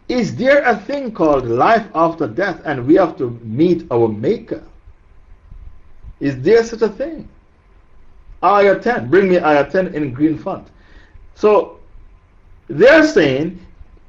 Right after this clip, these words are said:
if there is a day called Judgment Day and we have to be resurrected and meet our maker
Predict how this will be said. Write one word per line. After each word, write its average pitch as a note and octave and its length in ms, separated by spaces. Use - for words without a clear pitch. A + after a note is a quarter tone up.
if G#3+ 200
there A#3+ 200
is A3 180
a G#3 80
day G#3+ 560
called C3+ 480
Judgment A#2 400
Day E3+ 320
and D3 180
we E3+ 100
have F#3 200
to D#3+ 80
be D#3 220
resurrected D3+ 680
and D#3+ 220
meet A3+ 380
our E3 180
maker E3 840